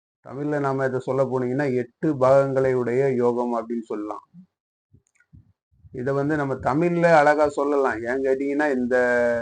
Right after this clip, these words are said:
அஷ்டாங்க யோகத்தை போதிச்சவங்க வந்து பதஞ்சலி முனிவர், அதுக்கு அடுத்த கட்டமா வந்து திருமூலர், இவங்க ரெண்டு பேருமே தமிழ்நாட்டை சேர்ந்த சித்தர்கள் பார்த்துக்கங்க.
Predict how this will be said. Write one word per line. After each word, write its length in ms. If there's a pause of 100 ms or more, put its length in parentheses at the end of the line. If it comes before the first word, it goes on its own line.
(360)
அஷ்டாங்க 460
யோகத்தை 580
போதிச்சவங்க 600
வந்து 560 (680)
பதஞ்சலி 400
முனிவர், 320
அதுக்கு 280
அடுத்த 260
கட்டமா 360
வந்து 180
திருமூலர், 480
இவங்க 200
ரெண்டு 240
பேருமே 200 (140)
தமிழ்நாட்டை 460
சேர்ந்த 320
சித்தர்கள் 520
பார்த்துக்கங்க. 420